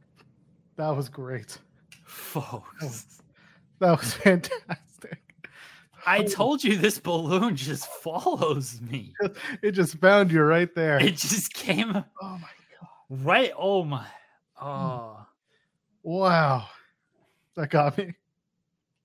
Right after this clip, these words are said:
Speaker 1: That got me. Okay. Okay. We got it. It's funny 'cause now, so now we both have balloons in our background. So that's good. It's just the, yeah, the timing.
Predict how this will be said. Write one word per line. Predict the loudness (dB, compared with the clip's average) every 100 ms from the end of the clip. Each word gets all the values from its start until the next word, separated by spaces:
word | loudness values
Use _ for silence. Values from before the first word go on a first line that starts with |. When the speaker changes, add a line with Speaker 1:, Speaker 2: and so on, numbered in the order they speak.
| _ _ _ _ -18
Speaker 1:
That | -16
got | -14 -16
me. | -18 _ -20 -20 _ _ _
Okay. | 2 2 2 -2 -4
Okay. | -4 -4 -12
We | -8 -6
got | -6
it. | -10 _ _ -20 -20 _ _ 2
It's | 8
funny | 10 10
'cause | 8 8
now, | 10 10 6
so | 0
now | 2 4
we |
both | 2 0
have | 0 -4
balloons | -4 -6
in | -8
our | -8
background. | -10 -12 -16
So | -6
that's | -6 -6
good. | -14 -18 _ _ _ _ _ _ _ _ _ _ _ _ _ _ _ -8
It's | -6
just | -4
the, | -4
yeah, | 4 6
the | 6 0
timing. | 4 4 4 0